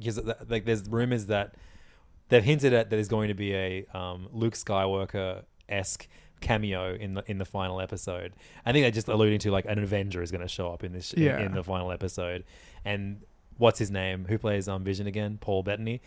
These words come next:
Speaker 2: Paul
Speaker 1: He
Speaker 2: Bettany.
Speaker 1: said that it's an actor that he hasn't worked with before. So if it is an Avenger, I think it would make sense that it's Captain Marvel making a cameo. That's my
Speaker 2: Sure.
Speaker 1: prediction.
Speaker 2: Okay.
Speaker 1: Be-, because I, we know, okay.
Speaker 2: Well, Moni-,
Speaker 1: not
Speaker 2: okay.
Speaker 1: you, not what you expected.
Speaker 2: No, that is what you expect, uh, expecting.
Speaker 1: Um,
Speaker 2: She's got the link to Rambo
Speaker 1: And Rambo,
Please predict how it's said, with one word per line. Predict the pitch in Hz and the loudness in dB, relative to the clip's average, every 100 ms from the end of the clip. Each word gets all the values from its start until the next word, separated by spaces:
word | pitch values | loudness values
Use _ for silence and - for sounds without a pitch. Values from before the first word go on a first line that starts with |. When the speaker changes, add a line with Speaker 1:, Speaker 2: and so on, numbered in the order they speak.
| - | -6
Speaker 2:
Paul | 139 | -2
Speaker 1:
He | |
Speaker 2:
Bettany. | 131 127 | 0 2
Speaker 1:
said | 127 117 | 2 2
that | 110 | 2
it's | 101 | 0
an | 104 | -2
actor | 104 113 | -2 -2
that | 98 | -4
he | 95 | 0
hasn't | 104 95 95 | 0 -2 -2
worked | 98 90 | -4 -4
with | 95 | -6
before. | 95 - 90 95 - - - - - - - | -8 -10 -12 -12 -16 -20 -20 -20 -20 -20 -4
So | - 113 | 4 6
if | 127 | 8
it | 127 | 6
is | 127 | 6
an | 117 | 6
Avenger, | 107 98 98 95 | 2 2 0 0
I | 92 | 0
think | 104 | 0
it | |
would | 104 | 0
make | 98 92 | -2 -4
sense | - 101 104 | -4 -4 -4
that | - 98 | -4 -4
it's | 92 - - | -4 -10 -6
Captain | - 101 98 | -2 -2 -2
Marvel | 92 107 127 131 147 | 0 2 2 0 -4
making | 120 117 | -6 -4
a | 120 | -4
cameo. | 127 127 139 | -4 -2 0
That's | 135 117 | 0 2
my | 113 | 6
Speaker 2:
Sure. | 151 135 | 8 8
Speaker 1:
prediction. | 123 120 92 90 - | 6 2 -4 -8 6
Speaker 2:
Okay. | 185 180 - | 8 12 10
Speaker 1:
Be-, | 214 - | 8 0
because | 113 127 110 | 4 6 6
I, | 127 117 | 2 0
we | 123 113 | -2 0
know, | 113 117 | 4 6
okay. | 123 - 156 | 6 8 8
Speaker 2:
Well, | 175 | 8
Moni-, | 175 185 196 | 8 6 6
Speaker 1:
not | 180 | 6
Speaker 2:
okay. | - 175 | 10 8
Speaker 1:
you, | 175 | 8
not | 123 | 4
what | 131 120 | 6 6
you | |
expected. | 120 - 131 | 4 6 12
Speaker 2:
No, | 185 | 12
that | 175 170 | 12 10
is | 160 | 6
what | 160 | 4
you | 147 | 4
expect, | 135 - 139 - | 2 2 0 0
uh, | 156 | 0
expecting. | 143 135 117 107 | 2 6 6 8
Speaker 1:
Um, | 104 104 | 6 0
Speaker 2:
She's | 170 143 | -2 2
got | 160 | 4
the | 143 | 4
link | 131 143 127 | 2 0 0
to | 143 127 120 135 - | 0 0 -2 -6 -4
Rambo | 127 127 127 127 | -2 0 0 2
Speaker 1:
And | 127 | 8
Rambo, | 131 | 10